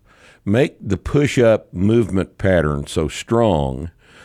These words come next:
that you can do it a whole lot more times. And how do you do that? You get your bench up. Now, you can get your bench up to three fifteen, and you take it to three fifty,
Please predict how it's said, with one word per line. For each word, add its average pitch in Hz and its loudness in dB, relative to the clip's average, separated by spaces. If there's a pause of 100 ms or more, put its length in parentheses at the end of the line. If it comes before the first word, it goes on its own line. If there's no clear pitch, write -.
that 98 -2
you 104 2
can 98 -2
do 104 2
it 101 2
a 95 0
whole 90 2
lot 78 2
more 73 -2
times. 73 -2
And 76 -4
how 107 2
do 110 0
you 107 2
do 87 2
that? 92 -2 (840)
You 95 2
get 98 0
your 107 0
bench 107 0
up. - -10 (320)
Now, 110 0
you 131 4
can 170 -4
get 143 2
your 123 0
bench 107 0
up 101 0
to - -4
three 92 2
fifteen, 78 -2 (880)
and 82 -6
you 82 -2
take 90 0
it 73 -12
to - -14
three 113 2
fifty, 92 2